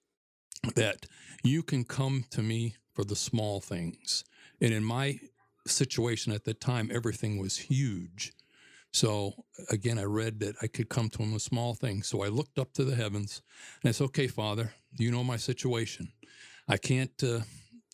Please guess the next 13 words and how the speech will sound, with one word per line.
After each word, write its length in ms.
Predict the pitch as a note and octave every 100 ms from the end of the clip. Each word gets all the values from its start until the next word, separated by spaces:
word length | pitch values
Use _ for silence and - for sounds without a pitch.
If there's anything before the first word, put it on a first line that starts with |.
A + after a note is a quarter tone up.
| -
can't 160 | C3 C3
afford 380 | - B2+ C3
to 60 | A#2+
buy 220 | A2+ A#2+
a 40 | B2
new 120 | B2
lawnmower 540 | A2+ A2 A2+ B2 C3
or 180 | G#2+ G2 - - -
fix 380 | - - D3+ -
it 120 | B2+ -
and 80 |
everything 300 | A#2 A2+ G#2+
else. 400 | G#2 A2 B2+ -